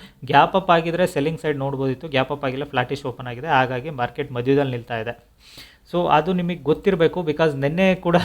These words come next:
<laughs> ನಾನು ನೆನ್ನೆ ನಿಮಗೆ ವಿಡಿಯೋದಲ್ಲಿ ಹೇಳ್ದಂಗೆ, ಆ, ಲೈಕ್ ಮಾರ್ಕೆಟ್ ಎಷ್ಟು ಫಾಸ್ಟಾಗಿ ಮೇಲ್ಗಡೆ ಬಂದಿದೆ ಅಷ್ಟೇ ಫಾಸ್ಟಾಗಿ ಕೆಳಗಡೆ ಕೂಡ ಬಂದಿದೆ.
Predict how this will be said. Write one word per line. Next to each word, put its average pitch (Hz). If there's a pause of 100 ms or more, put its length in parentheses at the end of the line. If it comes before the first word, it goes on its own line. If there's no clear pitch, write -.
<laughs> 143
ನಾನು 135
ನೆನ್ನೆ 143
ನಿಮಗೆ 147
ವಿಡಿಯೋದಲ್ಲಿ 139
ಹೇಳ್ದಂಗೆ, 127
ಆ, 127
ಲೈಕ್ 139
ಮಾರ್ಕೆಟ್ 139
ಎಷ್ಟು -
ಫಾಸ್ಟಾಗಿ 160
ಮೇಲ್ಗಡೆ 147
ಬಂದಿದೆ 139
ಅಷ್ಟೇ 147
ಫಾಸ್ಟಾಗಿ 143
ಕೆಳಗಡೆ 131
ಕೂಡ 139
ಬಂದಿದೆ. 123